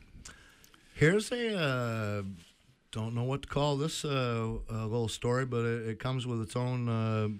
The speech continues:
uh, joke line. Uh, "Before going into the pot, lobsters get some pot."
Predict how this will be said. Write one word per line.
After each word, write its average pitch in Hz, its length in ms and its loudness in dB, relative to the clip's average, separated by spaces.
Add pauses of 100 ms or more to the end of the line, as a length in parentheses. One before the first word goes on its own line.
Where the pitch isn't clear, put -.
(140)
uh, 110 320 -4 (720)
joke 156 320 4
line. 135 460 4
Uh, 127 300 2
"Before 151 380 2
going 156 300 2
into 156 220 0
the 135 80 -6
pot, 170 420 2
lobsters 143 540 -2
get 151 240 -4
some 143 160 -2
pot." 160 340 0